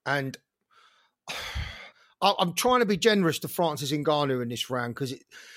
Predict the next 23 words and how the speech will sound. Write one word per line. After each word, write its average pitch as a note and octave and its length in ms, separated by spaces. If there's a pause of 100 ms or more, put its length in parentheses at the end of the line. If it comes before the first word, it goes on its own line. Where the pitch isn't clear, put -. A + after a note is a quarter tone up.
(120)
you B3+ 80
know D4 120
what B3 180
I F#3 40
feel A#3 240
like G3 160
happened F3+ 340
in D3+ 80
this D3 140
fight D3+ 300
as C3 120
well? C3 200
Obviously, C#3+ 360
the, G#2+ 120
the C3 280
uproar D3+ 500
for - 160
all D#3 120
the C#3+ 160
M D3+ 120
M C#3+ 120
A C#3+ 100
community, C3 840